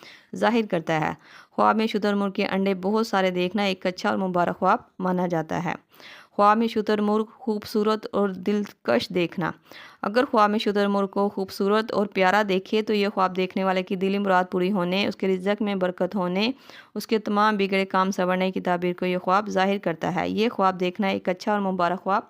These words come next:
مانا جاتا ہے۔ خواب میں شتر مرغ کی سواری کرنا۔ اگر کوئی انسان خواب میں شتر مرغ کی سواری کرتا ہوا خود کو دیکھے یا کسی اور کو دیکھے تو ایسے انسان کی ایک،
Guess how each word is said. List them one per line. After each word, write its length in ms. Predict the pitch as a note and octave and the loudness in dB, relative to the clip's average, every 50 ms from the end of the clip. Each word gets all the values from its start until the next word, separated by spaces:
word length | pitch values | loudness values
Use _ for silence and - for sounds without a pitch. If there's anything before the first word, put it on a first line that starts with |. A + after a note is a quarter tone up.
| _ _ _ - - _ _ _ | _ _ _ -20 -20 _ _ _
مانا 260 | G3+ G3 G3+ G#3 G3+ F#3+ | -2 -2 0 2 0 0
جاتا 400 | F#3+ F#3 E3 D#3+ - F3 E3 F3 | 0 0 -2 -2 -2 -4 -4 -4
ہے۔ 120 | D#3 - - - _ - - - - _ _ | -4 -6 -8 -12 _ -20 -20 -20 -20 _ _
خواب 260 | _ - G3+ G#3 G#3 | _ 4 4 4 4
میں 100 | G#3+ A3 | 4 0
شتر 280 | A3 - G#3+ G3 G#3 G#3 | -4 -4 -2 0 0 0
مرغ 180 | G#3 G#3 G#3 G#3 | 2 0 -2 -2
کی 180 | - - A3+ | -2 -4 -4
سواری 480 | A3+ - - G3 F#3 F#3 F3+ F3+ G3 G3 | -4 0 -2 2 4 4 4 4 2 0
کرنا۔ 340 | - F#3 E3 D#3+ D#3 - - - - - _ _ _ _ _ _ _ _ _ _ _ _ _ - | 0 -2 -2 -2 -4 -6 -6 -10 -14 -18 _ _ _ _ _ _ _ _ _ _ _ _ _ -4
اگر 260 | G#3+ G3+ G3+ B3 C4 | -4 0 2 2 2
کوئی 160 | C4+ - D4 A#3 | 2 2 0 0
انسان 280 | B3 - G#3 G3+ A#3 A3+ | 0 2 2 2 2 2
خواب 200 | A#3 G#3+ G3+ G3 | 4 4 4 4
میں 100 | G3+ G3+ | 4 0
شتر 260 | G#3 - G3 G3+ G3 G3 | -2 -2 0 0 0 0
مرغ 180 | G3+ G3 F#3+ | 0 -2 -2
کی 120 | - G3+ G3 | -2 -4 -2
سواری 380 | - - F#3 F#3 F3+ F3+ G3 | 0 0 2 2 2 2 2
کرتا 320 | F#3+ - F#3+ F#3 - A3+ A#3+ | 0 -2 -4 0 2 2 2
ہوا 240 | A#3+ A#3+ G3 G3 | 2 2 2 2
خود 160 | F#3+ - F#3 - | 0 -2 -6 -2
کو 140 | - F#3 | -2 -2
دیکھے 400 | F3 F3 F3+ F3 F3 - A#3 A3 | 0 0 -2 -2 -2 0 0 0
یا 180 | G#3+ G#3 G#3 G#3 A3 - | 2 2 0 0 0 -2
کسی 260 | A#3+ A3+ - A3+ G#3 | -4 -2 0 0 0
اور 140 | G3 G3 G3 | 0 0 -2
کو 180 | F#3+ - A#3 | 0 -2 0
دیکھے 440 | G#3 G3 F3 F3+ F3+ - B3 A#3 B3+ A#3+ - - - - - - - _ | 0 0 -2 -2 0 0 0 0 0 0 -6 -20 -20 -20 -20 -20 -18 _
تو 80 | - G#3 - - | -2 -2 0 2
ایسے 260 | G3+ G3+ G#3 - A#3+ | 0 0 2 0 0
انسان 380 | B3 B3 - A3 G#3 G3+ G#3 G#3 | 0 0 0 0 0 2 0 0
کی 160 | - A3 - - | -4 -6 -6 -2
ایک، 280 | - G3 G3+ G#3 - | -2 -2 -2 -2 -4